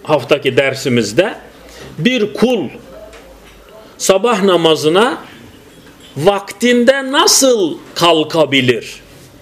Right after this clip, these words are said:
Neler yaparsa sabah namazını vaktinde kılar diye bazı neler getirdik?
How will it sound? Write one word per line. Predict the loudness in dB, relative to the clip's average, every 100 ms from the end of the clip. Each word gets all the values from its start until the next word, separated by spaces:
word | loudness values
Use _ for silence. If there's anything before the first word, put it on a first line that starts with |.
| -10
Neler | -4 0 2 2 2
yaparsa | 2 -2 -2 -2 0 0 0 -2 -6 -14 -20 -20 -20 -20 -20 -20 -20 -20 -20 -20 -20 -20 -20 -20 -20 -20 -20 -20 -20 -20 -20 -20 -20 -20 -20 -20 -18 -8 -8 -2 -2 -2
sabah | -2 0 2 2
namazını | 2 2 2 2 2 2 0 -4 -12 -20 -20 -20 -16 -2
vaktinde | -2 -2 -10 -4 0 2 2 2 0 -6
kılar | 0 0 2 0 -2 -4 -14 -20 -20 -20 -20 -20 -20 -20 -12 -2
diye | 2 2 -2 -14 -4
bazı | 0 2 2 0
neler | 0 2 2
getirdik? | 2 0 -2 0 0 0 -4